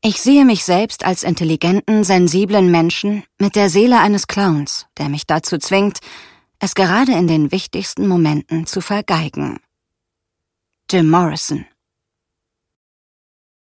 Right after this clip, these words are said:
Also das mit diese Sexzeugs, das ist immer so a Zirkus. Ich mach das nimmer.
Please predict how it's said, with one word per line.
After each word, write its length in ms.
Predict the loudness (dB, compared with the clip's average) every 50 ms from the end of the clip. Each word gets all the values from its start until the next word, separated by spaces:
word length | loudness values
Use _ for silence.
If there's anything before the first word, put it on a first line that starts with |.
| _ _ _ _ _ _ 0
Also 480 | 4 4 4 4 2 2 2 2 2
das 340 | 4 4 2 2 2 0 -2
mit 220 | -2 -2 -2 -2 -4
diese 260 | -4 -4 -4 -4 -4
Sexzeugs, 960 | -4 -2 0 0 0 0 -2 -6 -6 -4 0 2 2 2 2 0 -2 -8 -8 -4
das 260 | -4 -4 -2 -4 -4
ist 320 | -8 -8 -8 -8 -10 -10 _ _ 2
immer 260 | 2 4 4 2 0
so 260 | -2 0 2 2 2
a 120 | 2 0 -4 -4
Zirkus. 680 | -4 -2 2 2 2 2 0 -4 -10 -8 -8 -8 -8 -10 -14 -18 -20 -20 -20 _ _ _
Ich 140 | 2 6 8
mach 320 | 8 8 6 4 0 -2 -6
das 280 | -8 -6 -6 -4 -4 -4
nimmer. 420 | -4 -6 -6 -8 -10 -12 -14 -18